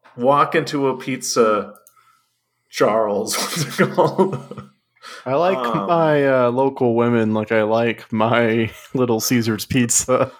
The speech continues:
Speaker 1: They have to be local?
Speaker 2: Like local singles in your area? I don't know.
Speaker 1: Oh, yeah, I see, I see.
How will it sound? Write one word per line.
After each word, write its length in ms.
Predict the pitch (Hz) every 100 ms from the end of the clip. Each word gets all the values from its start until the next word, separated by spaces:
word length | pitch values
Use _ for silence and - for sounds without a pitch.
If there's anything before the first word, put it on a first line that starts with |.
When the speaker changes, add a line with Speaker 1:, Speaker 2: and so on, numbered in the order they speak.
| _ _
Speaker 1:
They 100 | 110
have 220 | 117 131
to 80 | -
be 120 | 127
local? 720 | 104 101 - 349 359 294 - - _ _ _ _ _ _ _ _ _ _ _ _ - - 180
Speaker 2:
Like 220 | 175 165
local 420 | 175 175 170 160
singles 480 | - 175 180 175 170
in 80 | 170
your 140 | 165
area? 340 | 170 175 175 139
I 80 |
don't 140 | 143 113
know. 200 | 120 117
Speaker 1:
Oh, 40 |
yeah, 240 | 117 113 113
I 60 |
see, 240 | 117 101 92
I 80 |
see. 360 | - - -